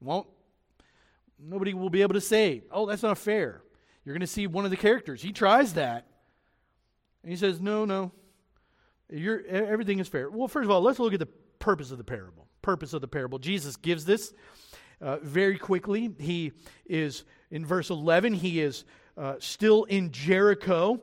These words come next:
He was near Jerusalem. He was about, uh, eighteen miles away. Uh, take about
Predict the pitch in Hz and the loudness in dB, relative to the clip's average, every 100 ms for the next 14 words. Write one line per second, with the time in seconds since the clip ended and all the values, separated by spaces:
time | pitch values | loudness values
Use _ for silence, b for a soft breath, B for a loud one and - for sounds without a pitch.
0 | - - 202 170 147 170 180 214 220 156 | -8 -6 -4 -4 -4 -2 0 2 0 -2
1 | 175 170 185 - 202 233 190 156 160 160 | -6 -6 -6 -4 -2 0 -2 -2 2 4
2 | 156 147 - _ _ _ _ _ _ _ | 4 2 -6 _ _ _ _ _ _ _
3 | _ _ B B B B 151 156 202 226 | _ _ B B B B -6 -2 0 -2
4 | - 214 202 170 180 190 196 170 160 185 | -2 -2 0 2 4 4 2 0 2 4
5 | 233 247 - B B B 139 131 135 - | 4 -2 -10 B B B -10 -10 -12 -6
6 | 196 156 160 156 156 | -2 -2 0 2 2